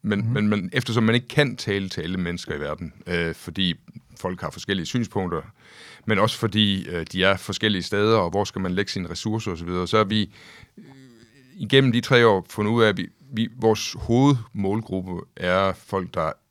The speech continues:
Speaker 1: yngre end gennemsnittet af befolkningen.
Speaker 2: Mhm.
Speaker 1: Og som følge af, at vi har valgt de yngre, også gerne alle andre,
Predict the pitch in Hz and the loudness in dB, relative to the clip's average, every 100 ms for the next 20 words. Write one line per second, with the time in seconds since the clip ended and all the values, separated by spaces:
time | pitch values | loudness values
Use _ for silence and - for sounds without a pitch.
0 | _ 92 101 104 78 71 69 78 80 76 | _ -8 -6 -4 -4 -6 -10 -10 -10 -12
1 | - - 76 80 80 - - 92 87 95 | -12 -12 -14 -14 -14 -12 -4 -4 -2 -6
2 | - - - _ - - _ - 95 92 | -8 -20 -20 _ -20 -20 _ -4 -2 -2
3 | - - 113 98 - 139 165 160 95 90 | -6 -2 -2 -2 0 4 6 6 4 2
4 | 65 80 82 87 82 82 80 98 85 - | 0 -6 -6 -8 -6 -6 -2 -4 -4 -10
5 | - - 95 92 - 117 143 131 - - | -18 -16 -10 -8 -2 0 0 0 -6 -10
6 | _ _ _ _ _ _ _ _ _ _ | _ _ _ _ _ _ _ _ _ _
7 | - 151 143 131 139 131 123 113 104 117 | 4 6 6 6 8 10 8 8 6 4
8 | 101 | 2